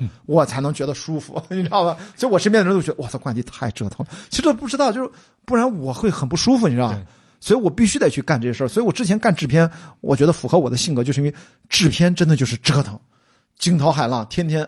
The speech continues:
Speaker 2: 摁起呼噜起来飘，我操，所有的事儿，天天出乱子，特别拍戏的时候每天都崩溃。我操，这个演员这个问题，那个经纪人这个问题，投资方又跑了，这也没钱了，拍不下去了，天下雨了。我跟你说，每天出无数的事儿，所以我们就是已经麻木了，你知道吗？就是，嗯，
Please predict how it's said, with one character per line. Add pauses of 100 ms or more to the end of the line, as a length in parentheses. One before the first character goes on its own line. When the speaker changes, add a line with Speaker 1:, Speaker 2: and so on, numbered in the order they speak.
Speaker 2:
摁
起
呼
噜
起
来
飘， (320)
我
操，
所
有
的
事
儿， (220)
天
天
出 (440)
乱
子，
特
别
拍
戏
的
时
候
每
天
都
崩
溃。
我
操，
这
个
演
员
这
个
问
题，
那
个
经
纪
人
这
个
问
题，
投
资
方
又
跑
了，
这
也
没
钱
了，
拍
不
下
去
了， (180)
天
下
雨
了。 (340)
我
跟
你
说，
每
天
出
无
数
的
事
儿，
所
以
我
们
就
是
已
经
麻
木
了，
你
知
道
吗？
就
是，
嗯，